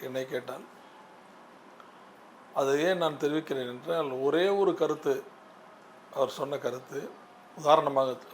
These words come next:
தெரிவிக்கிறேன். "தமிழகத்தை காப்போம், மக்களை மீட்போம்" என்று ஒரு, அஹ், கோஷத்தோடு எடப்பாடி பழனிசாமி அவர்கள் தமிழ்நாடு முழுவதும் சுற்றுப்பயணம் வந்தார். அப்படி வருகிற போது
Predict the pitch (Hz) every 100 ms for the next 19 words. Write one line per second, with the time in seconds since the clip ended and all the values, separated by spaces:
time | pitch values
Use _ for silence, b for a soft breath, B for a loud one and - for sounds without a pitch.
0 | - - 135 120 117 120 170 311 - -
1 | - - - - - - - - - -
2 | - - - - - - - - - -
3 | - - - - - - - - - -
4 | - - 147 175 180 180 175 170 - 156
5 | 147 156 165 165 135 131 156 156 135 143
6 | 143 - 143 143 - 143 135 131 147 131
7 | 123 117 117 113 107 - - - - -
8 | - - - 123 123 143 151 147 135 139
9 | 143 143 127 131 131 135 123 127 131 143
10 | 143 127 127 117 131 - - - 143 151
11 | 151 139 131 127 135 139 - 151 143 127
12 | 120 107 104 110 - - - - - -
13 | B B B B B - 135 139 135 175
14 | 185 147 151 160 180 156 135 123